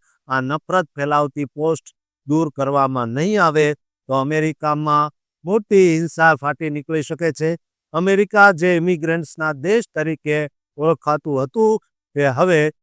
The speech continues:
અમેરિકા ફર્સ્ટના નામે બે ભાગમાં વહેંચાઈ ગયું છે. ભારત સરકારે પણ વોશિંગ્ટન સાથે આ બાબતે ગંભીર ચર્ચા શરૂ કરી છે,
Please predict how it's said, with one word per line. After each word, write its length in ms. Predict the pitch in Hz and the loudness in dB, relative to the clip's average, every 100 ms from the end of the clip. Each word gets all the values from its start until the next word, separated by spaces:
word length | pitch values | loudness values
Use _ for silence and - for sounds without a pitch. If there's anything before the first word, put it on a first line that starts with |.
| _ | _
અમેરિકા 640 | 151 165 180 180 190 180 180 | -6 -2 0 0 2 2 2
ફર્સ્ટના 640 | - 165 - 160 147 143 | 0 -4 -4 -8 -4 -4
નામે 500 | 147 202 202 160 147 - _ _ _ | 0 0 2 -2 -2 -8 _ _ _
બે 280 | 143 160 160 | -2 2 2
ભાગમાં 540 | 123 143 143 143 143 | 2 0 0 -2 0
વહેંચાઈ 380 | 131 135 139 139 | 0 -2 -2 -4
ગયું 220 | 131 139 | -2 -4
છે. 260 | 131 131 107 - _ _ 127 | -4 -4 -6 -10 _ _ 2
ભારત 260 | 151 170 | 2 2
સરકારે 460 | - 170 160 170 175 | 0 -4 2 2 2
પણ 260 | 156 170 165 | 0 -4 -2
વોશિંગ્ટન 680 | 147 147 165 165 151 156 | -4 -4 -8 -8 -8 -8
સાથે 540 | 143 175 175 - 143 143 _ _ - | -6 0 0 0 -6 -8 _ _ 0
આ 180 | 151 | 2
બાબતે 560 | 147 135 143 143 147 147 | 4 2 0 -2 -2 -4
ગંભીર 460 | 131 135 135 147 143 | -4 -6 -4 -4 -4
ચર્ચા 540 | 139 131 - 139 139 | -6 -6 -2 0 0
શરૂ 300 | - 127 139 | -4 -8 -8
કરી 300 | 120 127 131 | -8 -6 -6
છે, 280 | - 160 | -6 -6